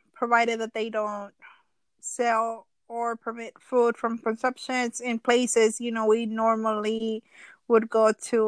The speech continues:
like, amusement parks, roller skating, theaters. Although I'm not sure about that theaters place. I would need to double check on that. But going back to El Salvador, I know that they were waiting on a fourth,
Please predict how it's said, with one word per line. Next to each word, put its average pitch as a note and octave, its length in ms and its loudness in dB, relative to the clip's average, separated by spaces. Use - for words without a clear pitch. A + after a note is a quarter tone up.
like, G3+ 640 2
amusement A#3+ 520 -4
parks, G#3+ 920 4
roller G#3+ 320 0
skating, A3 1040 -4
theaters. G3+ 1000 -4
Although D#4 440 4
I'm E4+ 160 -8
not E4+ 220 -10
sure D#4+ 240 -4
about B3+ 380 -4
that A3+ 260 -8
theaters G#3+ 640 -14
place. G3 680 -10
I D4 60 -4
would D#4+ 140 0
need E4 140 -2
to D4 100 -6
double B3 280 0
check A3 300 -6
on G#3 220 -6
that. G3 260 -4
But A#3 380 6
going B3+ 300 -4
back B3+ 240 -2
to C4+ 140 -4
El B3+ 100 -2
Salvador, B3 840 0
I A#3 140 -8
know A3+ 220 -12
that A3+ 160 -6
they A3 80 -8
were A3 180 -6
waiting A3+ 340 -10
on A3 180 -10
a - 40 -8
fourth, G#3+ 420 -8